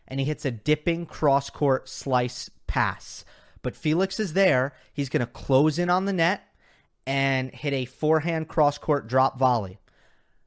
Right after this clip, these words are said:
Nadal chases it down, dead run, full stretch, backhand down the line, slice pass. Um, you know, uh, it was a dig.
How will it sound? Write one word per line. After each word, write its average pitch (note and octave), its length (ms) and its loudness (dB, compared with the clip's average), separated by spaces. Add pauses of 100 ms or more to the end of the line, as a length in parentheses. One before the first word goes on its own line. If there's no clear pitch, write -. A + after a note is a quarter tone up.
(280)
Nadal C#3+ 480 2
chases E3 480 -2
it F#3+ 120 -2
down, D3 460 2 (800)
dead D3+ 300 2
run, D3 500 4 (320)
full D#3+ 440 4
stretch, - 760 2 (460)
backhand C#3+ 680 0
down C3+ 220 2
the C3+ 80 -2
line, B2 320 0
slice A#2 440 -4
pass. - 680 -6 (1500)
Um, G#2 480 -4
you B2 100 -4
know, A2 180 -2
uh, A2+ 260 -6 (140)
it A2 300 -10
was C3 160 -4
a B2+ 40 2
dig. G#2 420 -4